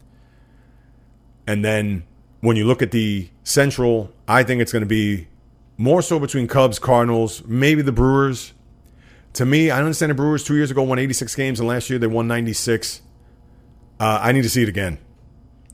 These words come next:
You know, their starting pitching isn't great. Their bullpen was probably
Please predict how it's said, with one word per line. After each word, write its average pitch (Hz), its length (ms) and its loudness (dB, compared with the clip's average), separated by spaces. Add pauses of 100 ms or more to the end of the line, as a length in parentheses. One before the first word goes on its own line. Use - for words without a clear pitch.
(120)
You 107 80 -4
know, 101 40 -4
their 95 80 -4
starting 151 320 2
pitching 147 320 4
isn't 113 200 -2
great. 120 400 -2 (720)
Their 101 180 -2
bullpen 131 540 6
was 107 320 4
probably 120 500 0